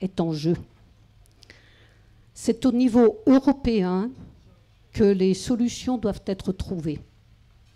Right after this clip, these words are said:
Les participants venus de France, Suisse, Allemagne, Autriche sont unanimes. Sauver l'élevage paysan à l'échelle européenne devient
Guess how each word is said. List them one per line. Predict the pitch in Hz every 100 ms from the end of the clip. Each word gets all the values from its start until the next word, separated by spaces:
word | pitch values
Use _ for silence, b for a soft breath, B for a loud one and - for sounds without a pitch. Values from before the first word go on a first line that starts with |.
| b b b b b b b -
Les | 220
participants | 220 240 - 240 - 233 - 170 - - - 277
venus | 185 220 214
de | 202
France, | 160 - 190 196 302 - - - _ _ _
Suisse, | - - 196 220 262 - - _ _ -
Allemagne, | 175 156 160 160 196 226 233 - -
Autriche | 180 - - 190 226 - - b b b
sont | - - 190
unanimes. | 190 220 208 190 170 156 156 - _ _ _ _ _ _ _ b b b b b b b b b
Sauver | - 262 240 277
l'élevage | 247 240 233 220 240 -
paysan | - 190 185 156 160 156 - - - - b b b b
à | 180
l'échelle | 208 214 - 214
européenne | 196 185 - 165 170 190 202 214 _ _
devient | 170 202 180 208